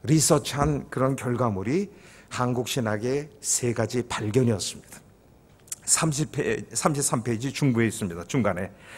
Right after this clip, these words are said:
금년에 두 개의 선교 전략회, 그러니까 이천십 년, 십사 년입니다. 두 개 선교 전략회 구월 말 이어진 후속 선교 제의들을 거쳐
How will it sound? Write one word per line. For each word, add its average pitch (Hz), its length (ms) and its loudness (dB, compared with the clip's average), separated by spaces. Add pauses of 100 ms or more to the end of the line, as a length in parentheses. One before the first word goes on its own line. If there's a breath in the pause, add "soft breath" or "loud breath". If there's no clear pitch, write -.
(320 loud breath)
금년에 208 500 10
두 175 380 6
개의 147 220 6
선교 143 360 2
전략회, 92 600 0
그러니까 120 260 4
이천십 131 500 4
년, 151 220 6
십사 143 320 2
년입니다. 110 520 4 (380 loud breath)
두 175 180 6
개 190 140 8
선교 180 340 8
전략회 147 480 4
구월 143 280 8
말 135 280 6
이어진 123 420 6
후속 147 540 2
선교 143 260 4
제의들을 127 420 4
거쳐 139 400 2